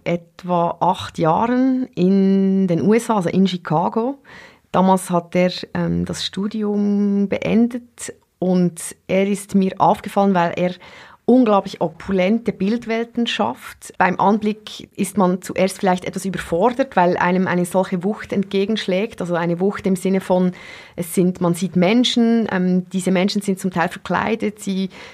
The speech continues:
sind in einer gewissen Nähe zueinander abgebildet, sie umarmen sich, sie stehen aber auch zum Teil voneinander entfernt, sie sind zum Teil geschminkt. Es sind Textilien, von denen man nicht so genau weiß, woher sie stammen. Es sind Muster, die man versucht zuzuordnen.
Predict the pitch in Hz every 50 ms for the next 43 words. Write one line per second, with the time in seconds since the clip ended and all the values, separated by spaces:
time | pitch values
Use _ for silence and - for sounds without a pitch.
0 | - _ - - 202 185 185 190 185 - - - - 196 180 165 143 175 185 185
1 | - 208 190 196 190 - 190 185 190 202 226 233 240 233 - 233 220 220 220 214
2 | 214 220 214 - - 190 214 - - 240 226 226 202 208 214 214 208 214 214 208
3 | 214 - - - 170 156 160 170 139 165 196 214 220 226 220 214 208 - 220 214
4 | 202 - - - - - 175 - - 180 170 170 165 170 175 175 170 175 175 -
5 | - 180 175 - 180 165 170 - 175 175 170 170 170 175 175 - - 170 170 -
6 | - - 214 220 226 220 226 220 220 - - 190 - 190 175 180 - - 175 -
7 | 175 165 175 - 160 - - 202 214 226 240 233 233 226 - - - - - -
8 | - 175 170 - - 175 175 175 - 180 175 165 - - - - 208 233 294 302
9 | 269 254 254 247 247 240 240 - 208 196 190 185 180 185 180 185 196 202 202 -
10 | 214 190 185 180 175 170 170 180 180 - 180 165 170 170 170 - 175 - - -
11 | 196 226 233 233 233 226 220 208 - - 165 170 156 170 185 214 214 - - -
12 | 196 190 - 185 185 175 170 175 170 - - - 175 - - - - 240 247 240
13 | - - - - - 196 208 202 - 214 208 208 208